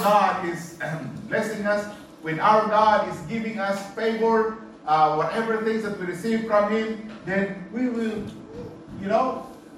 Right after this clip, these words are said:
do something to that. Maybe you can, you can promise to the Lord, "Lord, because of your goodness in my life, Lord, it's hard for me, but I will, I will, um, spend time to read my Bible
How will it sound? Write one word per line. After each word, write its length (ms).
do 100
something 640
to 60
that. 240
Maybe 640
you 160
can, 320
you 80
can 180
promise 380
to 80
the 160
Lord, 400
"Lord, 320
because 300
of 160
your 160
goodness 400
in 80
my 180
life, 300
Lord, 220
it's 160
hard 400
for 100
me, 240
but 300
I 100
will, 400
I 100
will, 300
um, 500
spend 520
time 360
to 60
read 280
my 80
Bible 420